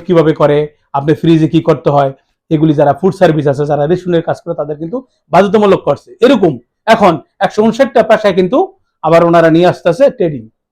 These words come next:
এবং এই ট্রেনিং যদি আপনি তিন বছর পর দিতে হবে বাধ্যতামূলক। সৌদি সরকারের আইন যখন করে, তখন আইনকে কিন্তু শ্রদ্ধা করতে, ফলো করতে হয়। তো আমার অনুরোধ হয়, প্লিজ আমার ভিডিওটা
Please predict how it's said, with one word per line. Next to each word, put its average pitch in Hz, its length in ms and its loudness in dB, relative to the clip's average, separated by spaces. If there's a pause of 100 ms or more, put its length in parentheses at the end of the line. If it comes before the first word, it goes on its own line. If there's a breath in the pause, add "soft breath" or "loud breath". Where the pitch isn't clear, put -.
(680)
এবং - 160 -12
এই 220 160 2
ট্রেনিং 220 240 -2 (100)
যদি 185 120 -4
আপনি 180 180 -6 (140)
তিন 165 140 -2
বছর 170 220 -4
পর 165 80 -8 (140)
দিতে 147 180 -4
হবে 113 160 -12 (320)
বাধ্যতামূলক। 175 560 0
সৌদি 160 200 -10 (100)
সরকারের 185 360 -4 (140)
আইন 240 120 2 (360)
যখন 165 220 -2
করে, 175 260 0 (360)
তখন 160 200 -4
আইনকে 160 320 -4
কিন্তু 165 200 -8
শ্রদ্ধা 156 400 -4
করতে, 165 180 -6 (100)
ফলো 131 220 -8
করতে 117 260 -16
হয়। 101 140 -20 (1200)
তো - 40 -10
আমার 156 280 0
অনুরোধ 185 220 0
হয়, 202 160 4
প্লিজ 214 280 2 (180)
আমার 160 120 -2
ভিডিওটা 160 220 0